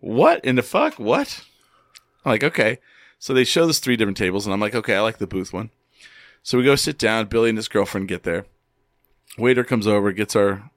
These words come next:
drink order and our food order, all that stuff. And we're sitting there, and we're having a good time. Manager comes over,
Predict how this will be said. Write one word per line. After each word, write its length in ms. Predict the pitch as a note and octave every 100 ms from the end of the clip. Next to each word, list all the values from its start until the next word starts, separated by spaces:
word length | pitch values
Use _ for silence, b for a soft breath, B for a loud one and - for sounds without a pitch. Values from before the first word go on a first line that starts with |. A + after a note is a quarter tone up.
| _
drink 240 | - G#2+ G2
order 380 | F#2 F#2+ F#2+ F#2
and 160 | F2
our 100 | D#2+
food 260 | - A#2 G2
order, 180 | F#2+ F#2+
all 100 | F2+
that 60 |
stuff. 180 | - F2 _ b b b b b b b b _ _ _ -
And 80 | G#2+
we're 60 |
sitting 260 | - G3 F#3+
there, 180 | E3 C#3
and 140 | B2
we're 200 | A2 D#2
having 160 | A2+ A#2+
a 40 |
good 140 | B2 -
time. 500 | A2 G2+ G2 E2+ G#2
Manager 360 | B2 F3 A2+
comes 260 | - F2+ F2+
over, 260 | A#1+ G1+